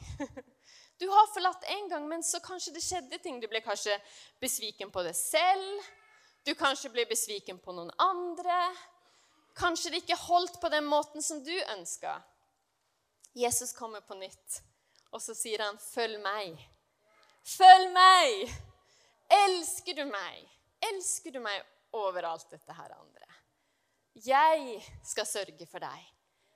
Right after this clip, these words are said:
Og vet dere hva, kirke? Church! <laughs> Vi kan ikke la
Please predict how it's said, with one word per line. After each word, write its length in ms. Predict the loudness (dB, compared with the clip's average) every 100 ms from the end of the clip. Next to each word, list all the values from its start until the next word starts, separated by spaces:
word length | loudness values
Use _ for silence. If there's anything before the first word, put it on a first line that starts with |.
| _ _ 4
Og 280 | 8 8 8 2
vet 160 | -2
dere 120 | 0 4
hva, 120 | 4
kirke? 560 | 4 -4 -6 -4 4 6 6 2 -20 _ _ _ -6
Church! 640 | 4 8 8 6 4 0 -2
<laughs> 560 | -6 -8 -18 -20 -20 -20 _ _ _ _ _ _ _
Vi 80 | -8 -6
kan 160 | -6 -4
ikke 160 | -6 -6 2
la 380 | 4 6 4